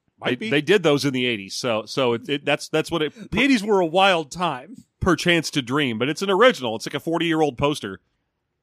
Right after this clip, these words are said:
Speaker 1: Great.
Speaker 2: So
Speaker 1: I'm excited for that.
Speaker 2: Yeah, that's exciting. It's gonna decorate our, our expanding little garage studio space.
Speaker 1: Hooray.
Speaker 2: It's only expanding because I, I threw away a bunch of old garage shit to make room for an extra counter.
Speaker 1: Yeah.
Speaker 2: Uh, so anyway,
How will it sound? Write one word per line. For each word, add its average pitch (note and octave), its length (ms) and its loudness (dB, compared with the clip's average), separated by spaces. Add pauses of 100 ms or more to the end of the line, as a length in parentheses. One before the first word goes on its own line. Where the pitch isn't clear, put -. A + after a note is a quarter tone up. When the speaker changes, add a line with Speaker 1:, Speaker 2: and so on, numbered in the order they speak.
(260)
Speaker 1:
Great. G#3+ 360 -2 (380)
Speaker 2:
So - 100 -6
Speaker 1:
I'm A3+ 60 -2
excited A#3+ 400 0
for A#3+ 100 0
that. B3 280 0 (140)
Speaker 2:
Yeah, B3 160 2
that's - 160 -2
exciting. A3+ 360 2
It's - 80 -8
gonna C#3+ 180 -2
decorate D3 400 0
our, B2 240 2 (300)
our - 80 -12
expanding D3+ 480 -2
little C#3+ 160 0
garage C#3 460 2
studio C#3 440 0
space. G2+ 600 -8
Speaker 1:
Hooray. C3+ 280 -8
Speaker 2:
It's D3 140 -4
only D#3+ 120 2
expanding B2+ 380 -2
because G#2+ 200 -8
I, A2+ 60 -4 (100)
I A#2+ 100 -6
threw C3+ 220 -4
away A#2+ 160 0
a A2+ 40 0
bunch A2+ 220 -4
of B2 60 -4
old G#2+ 160 -4
garage A2+ 380 -2
shit - 320 -8
to A2+ 60 -12
make A2+ 200 -4
room A#2+ 160 -6
for A#2+ 140 -8
an A2+ 60 -8
extra G#2+ 240 -10
counter. G#2+ 380 -8 (360)
Speaker 1:
Yeah. C#3 160 -10 (180)
Speaker 2:
Uh, G#2 200 -2
so A#3 160 6
anyway, G3+ 220 6